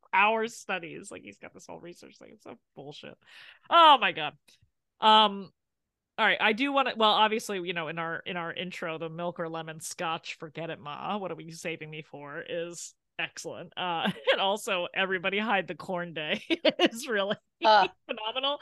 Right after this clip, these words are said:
Speaker 2: I
Speaker 1: 'cause
Speaker 2: love
Speaker 1: you get
Speaker 2: "Everybody hide the
Speaker 1: no
Speaker 2: corn day." <laughs>
Speaker 1: You get no explanation whatsoever. Like, it's, ugh,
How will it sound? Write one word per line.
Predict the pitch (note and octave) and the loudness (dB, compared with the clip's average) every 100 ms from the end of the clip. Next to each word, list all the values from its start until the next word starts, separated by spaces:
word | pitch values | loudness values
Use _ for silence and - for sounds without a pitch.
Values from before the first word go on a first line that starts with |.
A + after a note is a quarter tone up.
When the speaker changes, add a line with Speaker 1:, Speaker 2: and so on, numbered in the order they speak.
| - | 2
Speaker 2:
I | G#3+ A3+ | 4 6
Speaker 1:
'cause | B3 | 6
Speaker 2:
love | B3+ | 6
Speaker 1:
you | C4+ | 8
get | C4+ | 8
Speaker 2:
"Everybody | D4 G3 G3 | 6 2 4
hide | C4 B3+ | 8 8
the | |
Speaker 1:
no | |
Speaker 2:
corn | B3 G#3+ F3+ | 6 4 -2
day." | F3 C4 _ | 2 2 _
<laughs> | _ _ _ | _ _ _
Speaker 1:
You | D4 | -2
get | C#4 C4+ G#3+ | 2 2 2
no | G#3+ A3 G#3+ G#3+ | 2 4 6 4
explanation | F#3+ F#3 - F3 E3 E3 - _ _ | 0 -4 -10 -8 -8 -12 -16 _ _
whatsoever. | F#3+ F3+ - E3 D3 - - - | -2 -2 -6 -10 -10 -12 -12 -4
Like, | G#3+ G#3+ | -2 -2
it's, | G3 - - | -8 -12 -6
ugh, | F3+ | -6